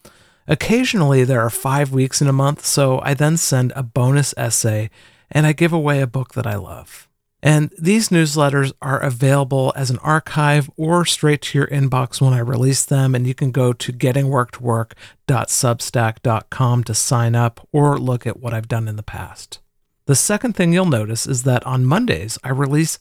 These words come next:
a paid newsletter for Getting Work to Work subscribers. And I'm currently working through a theme through the end of the year called Forge Your Future. And each week it is an encouragement to work on a big project that you're going to launch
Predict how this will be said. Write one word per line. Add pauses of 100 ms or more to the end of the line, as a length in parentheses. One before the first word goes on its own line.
(120)
a
paid
newsletter (320)
for
Getting
Work
to
Work
subscribers. (520)
And
I'm
currently
working
through
a
theme
through
the
end
of
the
year
called
Forge
Your
Future. (440)
And
each
week
it
is
an
encouragement
to
work
on
a
big
project
that
you're
going
to
launch